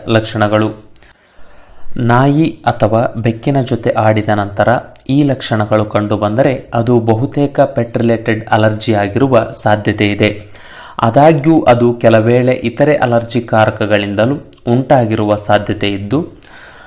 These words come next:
ಈ ರೀತಿಯ ಲಕ್ಷಣ ಕಂಡು ಬಂದಾಗ ಒಂದು ಬಾರಿ ಮಕ್ಕಳನ್ನ ವೈದ್ಯರಿಂದ ತಪಾಸಣೆಗೆ ಒಳಪಡಿಸಿದಾಗ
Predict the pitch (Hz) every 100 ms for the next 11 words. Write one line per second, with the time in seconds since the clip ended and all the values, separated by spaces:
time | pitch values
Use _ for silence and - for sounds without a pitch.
0 | - - 139 170 180 175 170 165 156 127
1 | - 120 113 110 104 104 101 104 104 104
2 | 110 143 117 117 113 110 135 143 120 -
3 | 113 110 139 123 113 107 107 107 110 117
4 | 113 113 107 104 107 - 107 107 107 101
5 | 104 101 104 101 - 113 131